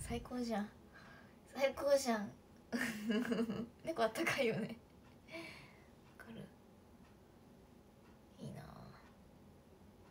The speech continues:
ぁ。動かない猫ちゃんなのかな。いい子だね。<laughs> 嫌がるからな、絶対に。こう連れてきてさ、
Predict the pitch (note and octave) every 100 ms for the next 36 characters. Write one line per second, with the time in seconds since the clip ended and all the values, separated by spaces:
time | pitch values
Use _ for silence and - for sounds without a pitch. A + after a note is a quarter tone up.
0 | - - - - - - - - - -
1 | - - - - - A3+ A3+ B3 - B3+
2 | A3 F#3+ F#3+ F#3+ F#3+ - - G2 G#2 -
3 | - - - - - - - - - -
4 | - - G3 - - - - G#3 G3+ -
5 | - G3+ - - - - - - - -
6 | - - - - A4 E4+ D4+ B3+ A#3+ -
7 | - B3 B3+ A3 F#3 F#3+ - F#3 - -
8 | - - - - - - - - F#3+ A3+
9 | G#3+ G#3+ - - G3 - -